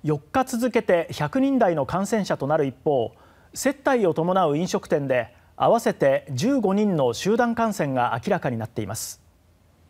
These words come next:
集団感染が起きたのは、葛飾区のニューパブリーサです。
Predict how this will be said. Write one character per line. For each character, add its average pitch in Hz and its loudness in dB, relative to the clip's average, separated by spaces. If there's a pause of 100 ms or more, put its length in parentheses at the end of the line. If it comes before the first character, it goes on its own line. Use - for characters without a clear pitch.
(2000)
集 233 2
団 262 4
感 247 2
染 208 0
が 160 4
起 175 2
き - -10
た 175 2
の 151 0
は、 123 2 (280)
葛 233 -2
飾 233 -2
区 160 -4
の 135 2 (160)
ニ 156 0
ュ 254 4
ー - 0
パ 247 0
ブ 156 0
リ 190 0
ー 170 0
サ 135 -4
で 107 -6
す。 - -12